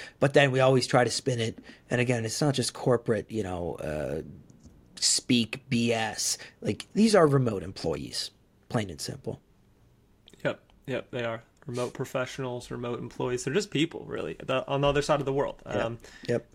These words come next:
Speaker 2: they are well educated, oftentimes more educated than, than I am, right? Like, I, one guy working for
Speaker 1: Yeah.
Speaker 2: me, he has a, a master's in engineering, uh, and it's, I mean, he's extremely smart,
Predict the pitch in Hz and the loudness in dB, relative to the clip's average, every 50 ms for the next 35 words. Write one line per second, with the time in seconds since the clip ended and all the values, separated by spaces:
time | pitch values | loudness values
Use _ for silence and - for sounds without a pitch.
0 | - 139 120 - 127 127 123 123 123 120 120 120 117 - - - 120 117 120 123 | -16 -14 -8 -6 -2 0 2 2 2 2 2 0 -2 -4 -4 -4 -2 0 2 4
1 | 139 139 135 131 127 - - - - 135 131 147 151 156 - 123 123 - - - | 4 4 4 2 0 -4 -10 -4 -2 0 0 0 -2 -2 -2 -2 -2 -4 -6 -10
2 | 123 113 - 123 123 123 123 120 120 117 113 107 - - - _ - 131 123 120 | -10 -6 -4 -2 -2 0 0 -2 -4 -6 -6 -6 -6 -6 -8 _ -12 -8 -6 -4
3 | 117 117 123 131 131 127 123 120 120 120 - - 135 131 127 131 123 120 123 117 | -2 0 2 4 4 2 2 -2 -4 -10 -6 -2 -2 0 2 0 0 0 -4 -4
4 | 113 117 113 110 - - - - - - _ _ _ - 135 135 127 127 139 135 | -4 -8 -10 -12 -14 -18 -20 -20 -20 -20 _ _ _ -2 0 2 4 4 4 4
5 | 123 127 135 143 139 - - 123 123 135 139 123 127 123 120 120 123 120 - - | 2 -2 -6 -6 -10 -10 -4 -2 0 0 2 0 0 0 0 0 0 -2 -4 -8
6 | 123 120 127 131 131 127 131 131 127 123 127 131 - 131 123 117 120 131 139 139 | -6 -2 0 0 2 2 2 2 2 2 0 -2 -2 -2 -4 -2 -2 0 0 0
7 | 139 135 139 135 135 131 131 131 131 - - - - - _ - 139 143 143 135 | -2 0 0 0 0 0 -2 -4 -8 -8 -16 -20 -20 -20 _ -6 -4 0 2 2
8 | 135 143 - - 147 139 127 139 131 135 143 143 120 135 135 135 143 135 - - | 2 0 0 -2 -4 -2 0 -2 0 0 -2 0 0 0 0 0 0 0 -4 -6
9 | - - - - 123 120 117 117 120 117 - _ _ _ _ _ _ - 139 131 | -12 -16 -16 -8 -6 -6 -4 -4 -6 -6 -8 _ _ _ _ _ _ -4 -2 -2
10 | 131 127 - - - - - _ - - 139 143 143 131 139 131 - - - - | -2 -2 -4 -6 -8 -10 -14 _ -10 -6 -2 -2 0 0 0 0 0 -4 -4 -4
11 | - - - - 185 226 220 175 127 - - - - 147 - 87 - - - | -4 -4 2 4 4 6 6 4 2 -2 -6 -6 -4 -4 -4 -6 -6 -8 -10